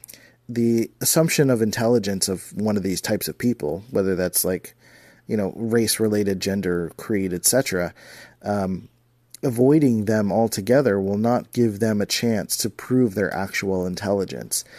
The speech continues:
which will continue to reinforce our belief about that person or that type of person. And so it's easy to reinforce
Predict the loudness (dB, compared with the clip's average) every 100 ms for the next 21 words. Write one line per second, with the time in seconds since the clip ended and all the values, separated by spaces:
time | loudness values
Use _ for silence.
0 | -20 -20 -2 2 2 4 4 6 4 0
1 | -2 0 2 2 2 0 2 2 0 2
2 | 2 4 2 -4 -6 _ -6 -4 -2 0
3 | 2 2 0 -2 -2 -2 -6 -6 -8 -6
4 | -8 -12 -18 -20 -20 -12 -2 0 0 -2
5 | 0 0 -2 -6 -6 -8 -8 -12 -16 _
6 | -20 -20 _ -4 -2 0 0 2 4 4
7 | 2 -2 2 2 4 4 4 4 2 4
8 | 4 2